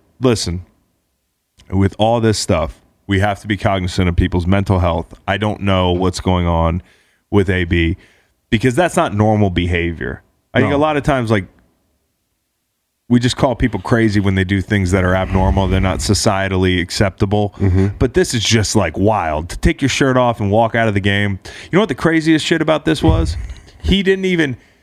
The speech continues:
Speaker 1: he cut through the end zone, bro. He didn't even walk around the field. He just cut through the end zone.
Speaker 2: If you flip to the game, you would have been like, "Hey, there's a streaker on the field."
Speaker 1: I mean, it was wild. The guy was,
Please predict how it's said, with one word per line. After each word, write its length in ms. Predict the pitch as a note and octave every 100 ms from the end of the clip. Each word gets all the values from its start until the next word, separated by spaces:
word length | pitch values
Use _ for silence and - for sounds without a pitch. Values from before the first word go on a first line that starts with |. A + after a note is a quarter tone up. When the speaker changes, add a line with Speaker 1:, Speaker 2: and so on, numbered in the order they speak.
| _ - - -
Speaker 1:
he 140 | G3 F#3+
cut 400 | - F#3 - F3
through 160 | F3
the 120 | D3
end 220 | C#3+ D3+ C3
zone, 300 | A2+ G2 F2+
bro. 340 | G2 F#2 F2 - _ -
He 120 | F#3+
didn't 140 | G#3+
even 180 | G3+ F3+
walk 240 | D#3+ E3 E3
around 400 | C3+ C#3 D#3 D3+
the 80 |
field. 480 | B2 C3+ C#3 E3+ E3+ - _ -
He 140 | F#3
just 280 | F#3 F3+ -
cut 340 | - E3+ - -
through 200 | D3+ B2+
the 140 | A2+
end 220 | A#2+ A#2
zone. 240 | G2+ F2 B2
Speaker 2:
If 140 | G#2
you 140 | E3 F3+
flip 300 | - F3 -
to 120 | D#3
the 100 | D3
game, 540 | A2 A2+ C#3 D#3 F3+ - - A2+ -
you 280 | A#2+ C3 E3
would 100 | E3+
have 80 |
been 140 | D#3 D3
like, 140 | C3+
"Hey, 140 | C#3 D#3
there's 160 | D3+
a 40 | B2+
streaker 420 | - D#3+ F3+ C3
on 80 | G#2
the 40 | G2
field." 440 | G#2 F#2 F#2 - -
Speaker 1:
I 40 | B2+
mean, 140 | C#3+
it 60 | C#3+
was 200 | C#3+ G#2+
wild. 520 | A#2 A#2 G#2 F#2+ F2+
The 80 | A2
guy 240 | A#2+ A#2+
was, 420 | A#2+ A2 F#2 -